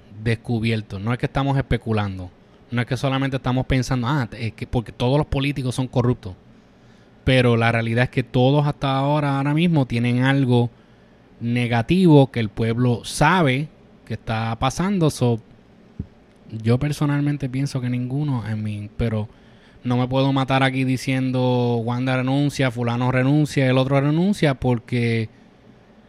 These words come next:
yo no quiero ser como las muchachas esas que estaban allí, di que manifestándose, y cuando le preguntaron, pues, si tú no quieres a Pierluisi, pues,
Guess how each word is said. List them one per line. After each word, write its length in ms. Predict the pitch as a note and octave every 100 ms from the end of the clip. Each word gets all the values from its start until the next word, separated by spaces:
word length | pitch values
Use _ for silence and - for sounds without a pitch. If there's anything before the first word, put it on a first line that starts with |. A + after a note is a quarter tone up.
| - -
yo 120 | A#2+
no 100 | C3
quiero 180 | C3 C#3+
ser 140 | D3 D3+
como 160 | D3
las 100 | C3+
muchachas 540 | C3 B2 B2+ B2 C3+ C3+
esas 220 | C3+ C3+
que 40 | B2
estaban 380 | A#2+ B2 B2+ C3
allí, 800 | B2+ C3+ C3+ C3+ C3 B2 A2+ A2
di 160 | A#2 B2
que 200 | B2 A#2+
manifestándose, 920 | A#2+ B2 A2+ A#2+ - E3 F#3 E3 C#3+
y 20 |
cuando 220 | A#2+ A#2+ A2+
le 80 | A2+
preguntaron, 640 | A2+ A2 G#2 B2 C3 A#2+
pues, 240 | - C#3+ D#3+ - - - - -
si 140 | - A#2+
tú 100 | A#2+
no 100 | B2
quieres 180 | C#3 C#3
a 120 | C3+
Pierluisi, 640 | C3+ C3+ C3 D3+ - C3+
pues, 200 | B2 A2+